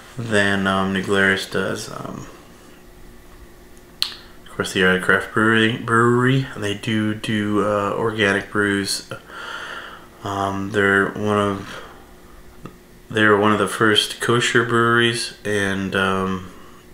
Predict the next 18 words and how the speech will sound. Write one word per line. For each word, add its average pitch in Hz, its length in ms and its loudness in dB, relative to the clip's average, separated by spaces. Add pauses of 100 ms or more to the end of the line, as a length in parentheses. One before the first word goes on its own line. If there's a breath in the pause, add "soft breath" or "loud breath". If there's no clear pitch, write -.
(2000)
first - 360 2
people 123 320 4
to 117 180 -6
do 104 720 2
gluten-free 143 480 4
beer. 98 320 2 (1400 loud breath)
Uh, 104 320 -12
the, 104 440 -8
uh, 107 260 -10
Lakefront 107 380 2
Brewery 110 480 4
Grist, 117 640 0 (180)
New 113 180 2
Grist, 131 360 4
I 131 60 2
think 131 160 0
it's 135 140 0
called. 135 340 6